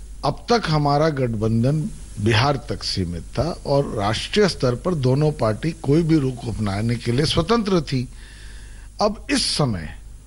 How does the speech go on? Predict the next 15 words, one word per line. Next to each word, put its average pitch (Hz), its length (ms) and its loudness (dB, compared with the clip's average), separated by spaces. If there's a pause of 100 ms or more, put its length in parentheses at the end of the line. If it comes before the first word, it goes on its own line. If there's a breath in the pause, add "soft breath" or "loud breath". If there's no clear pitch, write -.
(840 soft breath)
जबकि 170 960 2
देश 147 580 4
में 165 360 2
एक 139 360 -4
देशव्यापी 160 680 4
आंदोलन 113 520 0
चल 104 220 -4
रहा 95 200 -4
है, 85 220 -10 (320)
एक - 60 -14 (160)
प्रतिक्रिया 170 580 2
है, 151 240 4
एक 143 140 -4
आक्रोश 139 600 2
है 120 220 2